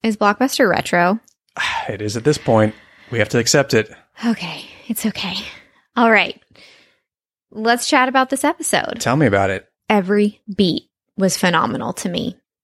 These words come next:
Speaker 2: This is such a good episode. First of all, obviously the title is a play on Silence of the Lambs, and the plot is a play on Silence of the Lambs. What a great way to take this plot where someone's trying to figure out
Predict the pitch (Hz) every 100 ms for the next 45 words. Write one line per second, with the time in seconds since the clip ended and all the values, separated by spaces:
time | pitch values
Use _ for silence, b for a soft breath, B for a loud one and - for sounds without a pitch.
0 | _ 123 120 113 - 95 98 104 90 90
1 | 98 - 95 95 101 B B B B -
2 | 139 - 127 123 113 101 - - 123 113
3 | 110 104 - 110 113 107 101 101 - 101
4 | 98 98 95 - 95 98 107 107 151 151
5 | 151 147 - - - b b b b _
6 | 110 98 95 95 95 - - _ - 113
7 | - 143 92 - _ _ 143 107 - 101
8 | 95 98 101 98 101 101 101 92 87 85
9 | - - _ 120 139 117 123 117 110 107
10 | 101 98 - 101 - 101 - 104 - -
11 | 110 98 92 - b b b b b -
12 | 101 98 98 95 92 b b b b _
13 | - - 117 117 - 120 107 101 123 113
14 | 113 104 101 - - - -